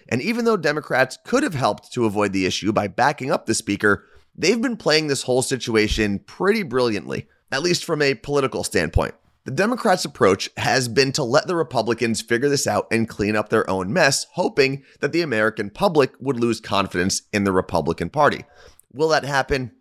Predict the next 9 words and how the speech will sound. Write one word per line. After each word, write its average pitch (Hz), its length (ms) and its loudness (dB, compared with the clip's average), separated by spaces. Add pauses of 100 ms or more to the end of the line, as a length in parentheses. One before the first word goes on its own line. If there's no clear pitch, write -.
(160)
I 120 100 4
have 98 220 0
no 87 160 2
idea. 87 360 0 (360)
But 113 80 0
the 139 60 -4
Democrats 175 560 0
have 175 200 0
agreed 123 460 -4